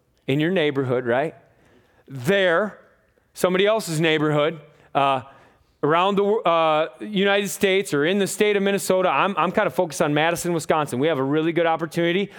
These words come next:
to plant a church in Madison, Wisconsin right now. Would you pray? Church, would you pray? Write it down. Would you pray and join me in praying that God would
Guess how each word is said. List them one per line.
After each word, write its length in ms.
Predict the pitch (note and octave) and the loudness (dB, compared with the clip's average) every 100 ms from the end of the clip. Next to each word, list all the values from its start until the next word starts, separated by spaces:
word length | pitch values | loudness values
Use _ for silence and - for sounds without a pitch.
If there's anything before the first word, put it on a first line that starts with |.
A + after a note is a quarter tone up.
| - - | -14 -4
to 100 | D#3 | -4
plant 380 | - F3 F3+ D#3+ | 0 0 0 -2
a 60 | |
church 400 | D3 - F#3 F#3 | -4 -2 0 0
in 100 | D#3+ | 0
Madison, 360 | D3+ E3+ D#3+ F3 | 2 2 0 -4
Wisconsin 480 | D3+ E3 D#3+ E3 F#3 | 0 0 0 -2 -2
right 160 | F#3+ | 0
now. 240 | F#3 G#3 - - | 0 -2 -6 -6
Would 140 | C#3+ C#3 | -4 -2
you 100 | F#3+ | -2
pray? 480 | - F#3 G3 A#3+ - - | 0 2 2 0 -4 -2
Church, 240 | G#3+ A3 | 0 0
would 100 | E3+ | -4
you 80 | F3 | -4
pray? 240 | D#3+ A3 A#3+ | 0 0 2
Write 160 | G#3 | 0
it 80 | A3+ | 2
down. 300 | B3+ A#3+ C3+ - - - - - | 2 2 -2 -8 -20 -20 -18 -4
Would 120 | D3+ | -2
you 80 | F3+ | -2
pray 460 | - G#3+ A#3 C#4 G#3+ | 0 2 2 0 -2
and 100 | D#3+ | 0
join 260 | F#3 G#3 A3 | 2 2 2
me 120 | A3 | 0
in 100 | A3 | 0
praying 380 | G#3+ G#3+ A#3+ A#3+ | 0 0 0 0
that 180 | E3+ | 0
God 240 | D#3+ F3 G3+ | 0 0 2
would 280 | G#3+ G#3 | 0 0